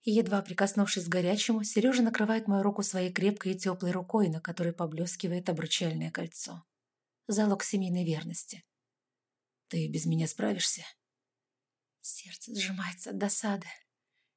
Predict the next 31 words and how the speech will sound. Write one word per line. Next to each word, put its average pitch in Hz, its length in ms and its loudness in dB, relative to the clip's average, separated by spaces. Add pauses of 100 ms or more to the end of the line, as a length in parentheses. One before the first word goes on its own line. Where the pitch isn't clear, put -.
(180)
Я 233 200 4
так 214 220 0
хотела, 214 500 2
чтобы 196 300 0
мы 202 100 6
с 214 80 2
ним 208 140 2
потанцевали 202 840 2
чуть - 320 -6
позже, 185 360 2
когда 190 280 2
гости 196 300 2
окончательно 190 560 0
захмелеют 190 600 0 (200)
и 208 100 4
разбредутся 190 640 0
по 190 60 -2
небольшим 180 460 0
компаниям. 175 680 0 (760)
Фотографии 208 680 2
семейные 185 500 0
хотела 180 440 0
во 180 80 0
дворе 185 280 2
ресторана, 180 640 0 (440)
в 196 60 2
утопающей 185 540 0
в 170 40 0
зелени 180 400 2
белоснежной 180 580 0
беседке, 208 640 0